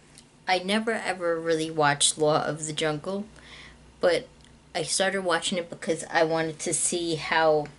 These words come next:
um, So In Gook was in,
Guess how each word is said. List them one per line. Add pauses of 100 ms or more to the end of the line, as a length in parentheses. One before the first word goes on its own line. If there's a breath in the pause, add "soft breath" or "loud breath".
(1500 loud breath)
um, (360)
So
In
Gook
was (420)
in,